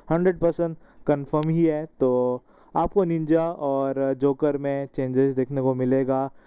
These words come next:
Ninja आपको Team Soul में आते हुए देखने को मिलेंगे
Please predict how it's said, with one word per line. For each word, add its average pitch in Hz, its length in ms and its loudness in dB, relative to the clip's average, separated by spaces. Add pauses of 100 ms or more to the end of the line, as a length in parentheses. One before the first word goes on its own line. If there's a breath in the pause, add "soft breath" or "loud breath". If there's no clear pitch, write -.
(180 soft breath)
Ninja 156 360 4
आपको 151 540 0
Team 147 300 -6
Soul 147 300 2
में 151 100 -4
आते 139 220 0
हुए 143 140 4
देखने 139 260 -2
को 139 100 0
मिलेंगे 139 600 0